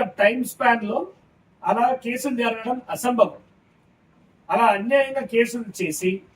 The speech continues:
ఎలక్షన్ లో కూడా నా కారులో డబ్బులు పెట్టి నన్ను అబ్జర్వర్ టీంకి పట్టించే ప్రయత్నం కూడా చేసేది ఇది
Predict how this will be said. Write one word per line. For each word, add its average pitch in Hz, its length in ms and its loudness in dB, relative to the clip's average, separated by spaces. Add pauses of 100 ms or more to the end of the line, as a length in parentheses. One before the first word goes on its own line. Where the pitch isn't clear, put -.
(360)
ఎలక్షన్ 262 500 0
లో 226 80 2
కూడా 185 500 2 (420)
నా 196 140 4
కారులో 220 500 4
డబ్బులు 196 420 0
పెట్టి 220 440 -2 (720)
నన్ను 285 480 4 (1200)
అబ్జర్వర్ 262 720 4
టీంకి 240 260 -4
పట్టించే 202 480 0
ప్రయత్నం 202 480 2
కూడా 226 180 -6 (120)
చేసేది 196 320 -2
ఇది 180 120 0